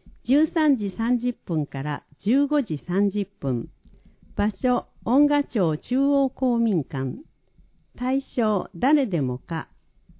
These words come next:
費用、月会費千六百円。申し込み問い合わせ、半田。電話、ゼロ八ゼロ八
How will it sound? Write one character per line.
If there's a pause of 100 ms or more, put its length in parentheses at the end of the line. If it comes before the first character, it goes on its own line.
費
用、 (380)
月
会
費 (100)
千
六 (100)
百
円。 (720)
申
し
込
み
問
い
合
わ
せ、 (240)
半
田。 (720)
電
話、 (560)
ゼ
ロ
八
ゼ
ロ (460)
八